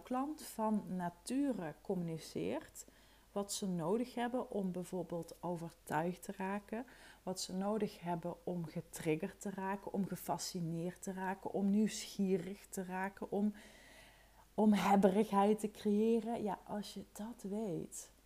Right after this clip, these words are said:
als je dat weet, hoe denk je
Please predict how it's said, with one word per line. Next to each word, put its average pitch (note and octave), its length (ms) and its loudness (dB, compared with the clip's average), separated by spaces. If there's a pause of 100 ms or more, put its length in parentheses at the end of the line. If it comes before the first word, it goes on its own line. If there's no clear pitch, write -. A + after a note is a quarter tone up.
(520)
als F#3+ 260 -10
je F3 100 -6
dat G3 300 -6
weet, F3+ 420 -4
hoe C4+ 260 2
denk A3+ 340 2
je D#3 260 -2